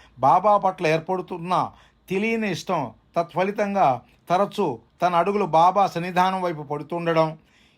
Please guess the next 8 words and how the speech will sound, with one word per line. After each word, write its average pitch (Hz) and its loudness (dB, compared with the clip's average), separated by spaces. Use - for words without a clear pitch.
ఇదివరకు 208 0
ఎన్నడూ 202 0
అనుభవం 196 -2
కాని 190 -2
సాత్విక 175 -2
భావాలు 175 2
హృదయంలో 175 -4
వెల్లువెత్తు-, 165 -8